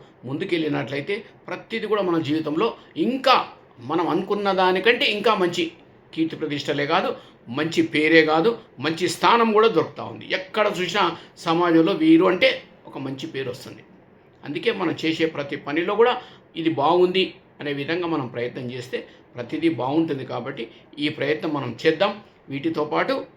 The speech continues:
ఈ యొక్క కృషి కూడా మనం మంచి పనులు చేసి ఒక మంచి స్థానాన్ని సంపాదించుకునే ప్రయత్నం మనందరం చేస్తే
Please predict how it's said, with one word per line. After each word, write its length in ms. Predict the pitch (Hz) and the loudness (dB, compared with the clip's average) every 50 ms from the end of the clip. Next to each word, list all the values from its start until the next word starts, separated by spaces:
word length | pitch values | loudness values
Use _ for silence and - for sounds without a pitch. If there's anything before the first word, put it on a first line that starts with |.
| _ _ _ - - - | _ _ _ -20 -12 -4
ఈ 60 | 294 | -2
యొక్క 180 | 320 - - 135 123 - - | -2 -2 -2 -6 -10 -8 -8
కృషి 220 | 185 196 - 240 | -6 -4 -4 -4
కూడా 300 | 226 - 196 156 113 82 - - - _ _ _ _ _ _ - - | -4 -2 -4 -4 -4 -4 -8 -12 -18 _ _ _ _ _ _ -18 -12
మనం 200 | 131 143 143 131 127 135 | -8 -6 -6 -6 -2 -2
మంచి 200 | 165 185 - 233 | -4 0 0 -2
పనులు 300 | - 208 208 208 202 170 - 175 | -2 0 -2 0 0 -2 2 2
చేసి 240 | 175 180 170 - 277 - - - - _ - _ _ _ | 2 2 2 0 -4 -4 -6 -14 -20 _ -20 _ _ _
ఒక 160 | - 147 - 151 | -18 -12 -10 -6
మంచి 320 | 139 147 160 165 165 180 | -4 -4 -4 -2 -2 -4
స్థానాన్ని 600 | 165 - - 147 147 175 190 196 196 190 185 160 156 151 - - - - _ - - | -4 -4 -2 0 0 2 2 2 2 2 2 2 0 -2 -6 -14 -20 -20 _ -12 -8
సంపాదించుకునే 680 | 151 143 143 147 170 170 160 160 160 - - 151 139 131 - | -8 -8 -4 -2 0 0 0 -2 -2 -4 -6 -6 -4 -4 -2
ప్రయత్నం 300 | 147 165 170 202 226 - - - - - - - | -2 -2 0 -2 -6 -8 -8 -16 -20 -20 -20 -14
మనందరం 440 | 123 139 143 143 143 147 - - 170 160 - 143 | -8 -6 -4 -2 0 2 2 2 0 0 0 -2
చేస్తే 260 | 143 139 - - | -4 -2 -2 -4